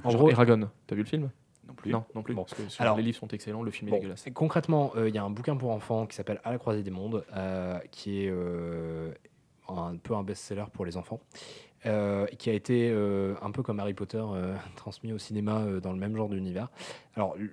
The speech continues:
Speaker 1: je, ce que j'adore, c'est que c'est, alors, c'est pro-, c'est une coproduction B B C H B O. Euh, ils ont mis autant de cash que s'ils allaient faire du Game of Thrones, ils en ont même mis plus.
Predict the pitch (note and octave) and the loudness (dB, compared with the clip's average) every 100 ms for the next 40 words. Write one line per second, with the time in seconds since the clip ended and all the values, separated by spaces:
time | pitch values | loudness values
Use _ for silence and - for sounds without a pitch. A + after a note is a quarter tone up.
0 | G#2+ G2+ G#2+ - G#2 B2+ B2 C#3+ C#3+ A2 | -8 -8 -8 -4 2 4 6 6 4 -8
1 | - A2 G#2+ F#2+ F#2 F#2+ - B2+ - G#2+ | -4 -2 -2 -2 -4 -6 -4 -4 -4 -4
2 | C#3 C3 C#3+ B2+ C#3 A#2+ A#2+ B2 - A#2+ | -2 0 -2 -2 -4 -4 -4 -6 -4 -4
3 | G#2+ A2 B2+ - _ _ - - - - | -2 -2 -2 -6 _ _ -20 -20 -20 -20
4 | _ - G#2 G2+ G2+ G2+ G#2+ A#2 A2+ A2+ | _ -6 -2 0 0 -2 -4 -4 -2 0
5 | B2+ C#3 C#3 D3 C#3 C#3+ C3+ B2 - A2+ | 0 2 2 2 2 2 2 0 -6 -6
6 | - A2+ A2+ G#2 G2+ A#2 G#2 G#2 A2 G2+ | -6 -6 -4 -4 -4 -4 -4 -4 -4 -6
7 | - B2 G2+ F#2 G2 G#2 G#2 - E3 F3 | -6 -4 -4 -4 -2 0 0 2 2 0
8 | - | -8